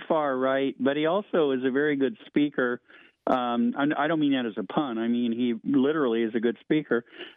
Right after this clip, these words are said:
Um, and I suspect that some, some of the people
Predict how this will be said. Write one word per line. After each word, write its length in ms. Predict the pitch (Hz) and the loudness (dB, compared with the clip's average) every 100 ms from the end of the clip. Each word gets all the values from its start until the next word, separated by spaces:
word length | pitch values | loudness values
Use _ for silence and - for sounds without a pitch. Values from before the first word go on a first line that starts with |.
| - | -2
Um, 340 | 131 131 123 | -2 0 -2
and 140 | 147 151 | 0 0
I 320 | 156 151 139 - | 0 -2 -2 -6
suspect 540 | 143 - - 202 202 - | -10 -6 -2 -2 0 -2
that 120 | 135 - - | -2 -2 -4
some, 180 | 175 170 - - | -4 -4 -8 -4
some 120 | - 254 | -4 -2
of 80 | |
the 80 | 220 | -4
people 420 | 165 175 160 147 | 0 0 2 2